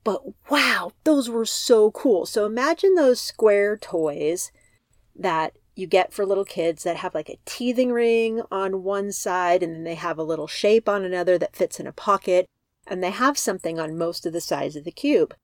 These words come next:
Well, this is done but in crochet. And there were triangular ones and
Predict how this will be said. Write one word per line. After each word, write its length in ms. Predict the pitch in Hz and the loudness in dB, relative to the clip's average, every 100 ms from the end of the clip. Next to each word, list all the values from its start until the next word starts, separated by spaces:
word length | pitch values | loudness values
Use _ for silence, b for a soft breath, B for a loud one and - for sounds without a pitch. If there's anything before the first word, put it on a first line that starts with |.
| _ _ _ - | _ _ _ 4
Well, 160 | 240 | 6
this 220 | 190 220 196 | 6 0 -2
is 80 | |
done 240 | 165 175 165 _ _ _ - | 0 0 -2 _ _ _ 2
but 80 | 185 | 2
in 100 | 170 | 0
crochet. 720 | - 156 - 117 - - - b b b 202 | -4 -4 -2 -4 -4 -8 -14 b b b -2
And 320 | 185 175 165 | -2 -4 -4
there 200 | 170 160 | -2 -2
were 120 | 156 | -4
triangular 560 | - 143 175 277 285 294 | -6 -2 0 4 4 4
ones 640 | 294 294 285 277 277 - - | 2 0 0 0 0 -2 -8
and 540 | 165 147 147 151 143 | -12 -10 -12 -14 -16